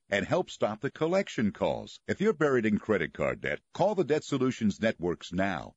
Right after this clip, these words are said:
and learn for free how they can help you get out of debt for much less than you owe. Here's the number.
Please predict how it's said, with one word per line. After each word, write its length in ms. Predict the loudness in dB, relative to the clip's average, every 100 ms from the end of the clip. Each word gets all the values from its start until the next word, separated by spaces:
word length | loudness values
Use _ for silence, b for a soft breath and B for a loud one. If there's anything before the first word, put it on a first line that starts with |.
| -2
and 160 | 2
learn 240 | 4 2 0
for 200 | 0 -2
free 540 | -2 -4 2 4 4
how 240 | 0 0 2
they 160 | 2
can 140 | 2 0
help 260 | 0 0
you 100 | 0
get 200 | 2 0 0
out 240 | -2 2 0
of 160 | 0
debt 200 | -4 -6 -4
for 160 | -4
much 420 | -2 0 0 0 0
less 260 | 0 0
than 180 | -2 0
you 180 | 2 2
owe. 220 | 0 -4 -14 _
Here's 240 | -2 -2
the 140 | 0 0
number. 400 | 0 -2 -10